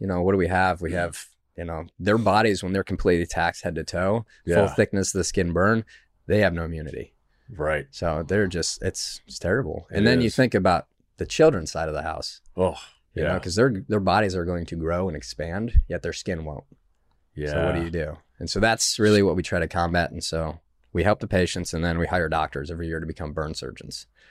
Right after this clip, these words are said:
Speaker 1: So we fund fifty percent of all new burn surgeons in the nation.
Speaker 2: Wow.
Speaker 1: So we'll
Speaker 2: Man,
Speaker 1: own
Speaker 2: that's
Speaker 1: that
Speaker 2: an
Speaker 1: someday.
Speaker 2: awesome cause, man. Good job on that. Fuck.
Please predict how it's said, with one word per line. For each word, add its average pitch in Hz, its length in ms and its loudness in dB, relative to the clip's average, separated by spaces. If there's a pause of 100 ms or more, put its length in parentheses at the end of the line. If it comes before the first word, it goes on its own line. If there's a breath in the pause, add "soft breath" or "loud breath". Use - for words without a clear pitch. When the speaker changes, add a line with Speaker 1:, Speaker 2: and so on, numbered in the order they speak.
(120 soft breath)
Speaker 1:
So 80 220 -4
we 90 140 2
fund 98 380 2
fifty - 280 -2
percent 87 360 -6
of 82 60 -2
all 78 120 -4
new 85 120 -4
burn 82 260 -2
surgeons 73 420 -8
in 71 80 -10
the 67 60 -8
nation. 67 440 -10 (440)
Speaker 2:
Wow. 76 560 -4 (260)
Speaker 1:
So - 180 -6
we'll 104 140 4
Speaker 2:
Man, 101 140 4
Speaker 1:
own 90 60 0
Speaker 2:
that's 113 180 2
Speaker 1:
that 85 40 -6
Speaker 2:
an - 40 -4
Speaker 1:
someday. 85 160 2
Speaker 2:
awesome 92 240 0
cause, 87 380 2
man. 71 260 -6
Good 90 160 -4
job 82 260 0
on 69 160 -6
that. 78 320 -6
Fuck. 82 320 -2